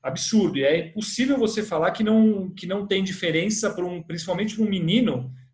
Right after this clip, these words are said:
jogar com o público daquele, aí no caso seria no Monumental de Nunes, que são,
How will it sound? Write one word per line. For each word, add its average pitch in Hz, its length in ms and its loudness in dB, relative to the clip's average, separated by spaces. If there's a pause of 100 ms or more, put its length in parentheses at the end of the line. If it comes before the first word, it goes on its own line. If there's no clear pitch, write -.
jogar 160 440 0
com 160 80 -2
o 156 100 -6
público 151 320 -4
daquele, 160 520 2
aí 143 100 0
no 147 100 -4
caso 151 240 -2
seria 147 320 -2
no 139 120 -6
Monumental 147 500 -2
de 139 120 -6
Nunes, 160 520 -4 (320)
que 131 100 -16
são, 131 560 -2